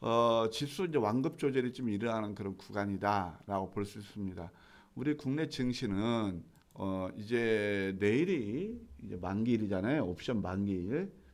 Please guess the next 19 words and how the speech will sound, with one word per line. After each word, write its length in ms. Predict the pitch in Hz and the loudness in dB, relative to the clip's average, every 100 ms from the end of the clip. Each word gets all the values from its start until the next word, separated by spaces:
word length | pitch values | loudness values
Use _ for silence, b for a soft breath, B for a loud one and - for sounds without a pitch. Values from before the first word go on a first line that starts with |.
| - | -10
왜냐하면 320 | 113 117 92 | -6 -4 -2
목요일날 420 | 101 127 135 117 | 0 2 2 2
쉬기 380 | - 165 165 165 | 0 -2 -2 -4
때문에. 440 | 117 98 110 185 - B B B B | -6 -4 -4 -6 -10 B B B B
그래서 400 | - 107 117 113 | -6 -4 -2 -2
그 240 | - 120 110 | -2 -2 0
영향으로 760 | 101 117 113 104 120 156 165 B B B _ | 0 -2 -4 -6 -4 -4 -4 B B B _
좀 140 | 151 | -4
어느 240 | 101 113 135 | 0 0 0
정도 580 | 123 107 95 107 135 127 | -2 -2 -4 -2 -2 -4
이제 360 | 107 107 101 98 - | -6 -4 -4 -4 -8
우리가 360 | 107 104 101 | -8 -6 -8
좀 220 | 98 110 104 | -8 -10 -8
흔들림이 520 | 180 185 180 156 110 | -4 -2 -2 -2 -6
있을 180 | 101 110 | -8 -12
수도 240 | - 143 | -12 -10
있고, 340 | 101 - 110 | -10 -8 -8
그런데 580 | 98 101 95 101 175 107 B B B B _ _ - | -6 -6 -4 0 0 0 B B B B _ _ -6
결국은 560 | 120 131 123 180 220 | -4 -4 -2 -2 -2